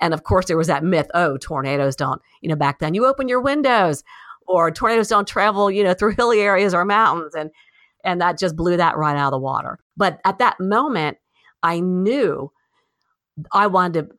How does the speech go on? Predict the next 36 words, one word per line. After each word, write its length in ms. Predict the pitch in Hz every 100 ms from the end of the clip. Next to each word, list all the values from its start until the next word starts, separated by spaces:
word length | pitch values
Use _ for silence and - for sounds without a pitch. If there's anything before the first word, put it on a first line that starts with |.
| -
study 280 | 196 214 180
these 220 | 135 127
things. 280 | 131 131 -
I 140 | 165 226
want 180 | 208
to 40 | 156
learn 200 | 147 156
about 240 | 156 131
tornadoes. 560 | - 151 143 139 127 -
I 160 | 151 160
want 400 | 160 156 151 -
to 180 | - 151
find 360 | - 147 139 139
out 280 | 135 135 - _ -
how 300 | 165 185 175
these 220 | 160 143
things 200 | 147 135
happen. 440 | 156 139 135 135 - -
I 160 | 185
have 180 | 196 160
never 320 | 156 160 175
felt 320 | 180 160 151 -
that 140 | 156
adrenaline 500 | 151 151 143 139 139
in 80 | 143
my 160 | 139
life 400 | 135 143 131 151 -
and 120 | 151
never 220 | 143 151
felt 220 | - 139
that 140 | - -
much 160 | 135
excitement 560 | 147 - 180 208 156 - _ - _ _ _ - - -
and 140 | - 175
just 200 | 202 -
in 160 | 180